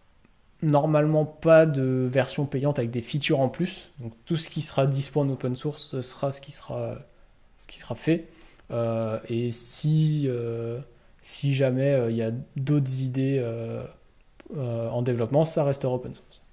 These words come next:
Euh, parce qu'on veut que le plus de gens possible puissent utiliser des systèmes de cache, et cetera, pour améliorer les performances, euh, dans leurs applications.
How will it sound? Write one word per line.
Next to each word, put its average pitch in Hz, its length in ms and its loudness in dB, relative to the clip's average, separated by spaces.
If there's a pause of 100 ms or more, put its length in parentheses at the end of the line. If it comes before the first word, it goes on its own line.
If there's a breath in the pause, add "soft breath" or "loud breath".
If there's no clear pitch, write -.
(1500 loud breath)
Euh, 120 1000 4
parce 120 140 -8
qu'on 135 80 0
veut 147 100 6
que 147 80 0
le 123 100 4
plus 151 220 0
de 139 140 0
gens 139 220 4
possible 139 420 -4
puissent - 340 -6
utiliser 123 500 -4
des 120 120 -2
systèmes - 300 -6
de 110 100 -6
cache, 123 380 -4
et - 100 -20
cetera, 120 400 -4
pour 123 120 -6
améliorer 113 380 -4
les 117 80 -4
performances, 113 640 -2 (560 loud breath)
euh, 110 360 -2
dans 135 160 6
leurs 131 180 8
applications. 127 400 -2